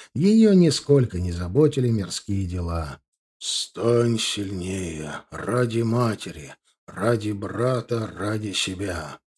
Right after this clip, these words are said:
Слова отца прозвучали в его голове, в руке у него лежал нож Гектора.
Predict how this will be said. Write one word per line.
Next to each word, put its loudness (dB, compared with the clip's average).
Слова 4
отца 2
прозвучали 4
в 4
его 0
голове, 2
в -4
руке 0
у 4
него 4
лежал 2
нож -8
Гектора. -10